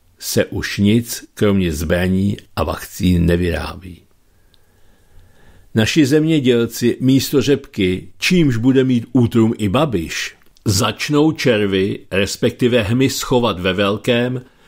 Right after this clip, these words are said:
neb od patnáctého ledna dva tisíce dvacet platí novela zákona, která umožňuje vyrábět potraviny z hmyzu pro lidskou konzumaci.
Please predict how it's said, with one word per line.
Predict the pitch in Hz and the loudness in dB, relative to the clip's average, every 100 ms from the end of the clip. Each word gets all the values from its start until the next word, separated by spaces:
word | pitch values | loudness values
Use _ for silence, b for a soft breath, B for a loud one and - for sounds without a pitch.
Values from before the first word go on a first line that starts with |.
| b | b
neb | 117 127 123 - | 2 2 2 -2
od | 147 - | -6 -4
patnáctého | 127 - 127 123 - - 127 | -6 -2 0 0 -2 0 2
ledna | 131 151 120 101 87 | 4 2 0 0 0
dva | 80 101 | -2 -2
tisíce | - 117 - 117 127 | 0 0 0 0 0
dvacet | 107 135 131 - 78 - | 0 -2 -2 -4 -4 -6
platí | 113 107 - 110 | -6 -6 -2 0
novela | 104 104 107 95 | 2 2 0 -2
zákona, | 82 87 90 - 104 117 131 b b | -2 -2 -2 0 2 0 -4 b b
která | - - 113 95 - | -6 -2 0 -2 -2
umožňuje | 127 120 120 104 117 101 | 2 4 2 2 2 2
vyrábět | 90 101 98 95 85 80 | 0 0 -2 -4 -6 -6
potraviny | - 98 - 110 101 95 82 | -2 -2 0 -2 0 -2 -4
z | 80 | -4
hmyzu | 87 104 95 117 127 - | 0 0 2 0 0 -2
pro | 101 87 | 0 0
lidskou | 95 98 - 117 127 | 0 -4 -2 0 0
konzumaci. | 143 131 101 87 - - 78 | 0 0 0 -4 -6 -10 -10